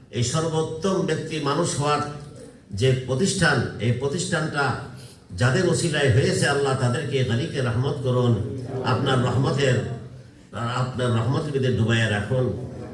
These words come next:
আল্লাহ, আপনার রহমতের চাদর দিয়ে তাদেরকে ঢেকে রাখুন। এই মাদ্রাসার জায়গা জমিন যারা দিয়েছে, অর্থ দিয়ে ভবন নির্মাণ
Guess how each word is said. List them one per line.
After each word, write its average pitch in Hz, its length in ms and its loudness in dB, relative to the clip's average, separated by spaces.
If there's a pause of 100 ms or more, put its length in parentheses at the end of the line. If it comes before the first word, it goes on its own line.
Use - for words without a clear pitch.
আল্লাহ, 147 360 2
আপনার 143 260 0
রহমতের 156 520 0
চাদর 180 340 0
দিয়ে 147 200 0
তাদেরকে 117 360 2
ঢেকে 107 240 0
রাখুন। 113 640 2 (560)
এই 123 120 2
মাদ্রাসার 127 680 2
জায়গা 127 420 0
জমিন 123 360 2
যারা 117 300 0
দিয়েছে, 127 640 2 (300)
অর্থ 131 360 -2
দিয়ে 139 500 2 (680)
ভবন 135 300 4
নির্মাণ 160 340 2